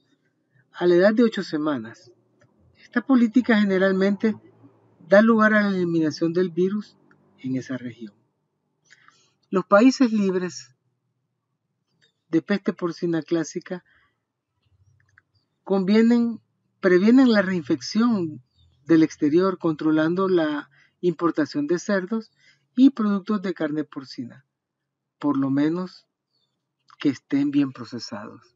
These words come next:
Y eso se hace a través de un organismo en nuestro país, El Salvador, a través del oirsa, que es un organismo internacional regional de sanidad agropecuaria.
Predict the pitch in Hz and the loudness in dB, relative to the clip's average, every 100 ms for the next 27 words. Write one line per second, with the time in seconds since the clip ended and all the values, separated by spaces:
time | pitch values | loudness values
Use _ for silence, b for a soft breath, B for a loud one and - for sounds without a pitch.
0 | _ 190 196 160 165 - 165 147 175 - | _ -6 -4 -4 -6 -4 -6 -4 -6 -4
1 | 151 139 143 143 156 160 156 175 185 190 | -4 -2 -4 -2 -2 -2 -2 -2 -2 -2
2 | 180 185 180 165 - 175 175 165 170 175 | -4 -4 -4 -6 -8 -10 -4 -2 -2 -4
3 | - 180 180 180 185 196 b b b - | -8 -6 -2 -2 -4 -8 b b b -12
4 | 165 160 156 165 170 190 - 147 147 139 | -8 -4 0 0 0 -2 -2 0 2 2
5 | 123 - 123 _ _ _ _ _ _ _ | -2 -14 -18 _ _ _ _ _ _ _
6 | 147 147 156 156 160 160 160 160 170 165 | -6 -4 -2 0 0 -2 -4 -6 -8 -6
7 | 165 - 175 175 170 180 180 180 175 190 | -8 -6 -6 -6 -6 -8 -8 -6 -8 -8
8 | 202 170 - 143 139 139 147 139 127 - | -8 -10 -8 -8 -6 -6 -6 -6 -10 -16
9 | - - - - 123 | -20 -16 -16 -18 -20